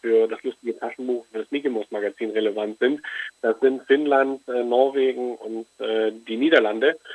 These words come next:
Da heißt zum Beispiel in den Niederlanden der gute Daniel Düsentrieb Willy Wharton. Auch eine sehr schöne Wortschöpfung, wie ich finde. Im Norwegischen heißt er Petter Smart. Auch sehr schön, wie ich finde, und, äh, fast international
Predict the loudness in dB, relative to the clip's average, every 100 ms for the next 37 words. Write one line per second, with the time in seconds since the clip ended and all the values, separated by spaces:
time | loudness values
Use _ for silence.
0 | -16 -16 -2 8 8 8 6 0 0 -2
1 | -2 -2 -4 -4 -4 -4 0 2 2 0
2 | -4 -4 -4 -4 -4 -2 -2 -4 -10 -4
3 | -4 -2 -2 0 4 4 2 -2 -8 _
4 | _ _ _ _ 2 2 2 -4 0 0
5 | 0 -2 -2 2 0 0 -6 -4 -6 -6
6 | -6 -2 -2 -2 -6 -16 -16 -8 2 6
7 | 6 4 -2 -4 -6 -6 -6 -6 -4 -2
8 | -2 -6 0 0 0 _ _ _ _ 2
9 | 4 4 -2 _ -2 0 0 -2 -2 -2
10 | -4 -4 -2 2 0 0 -2 -4 -4 -2
11 | -2 -4 -8 -8 -6 -6 -6 -8 -4 -6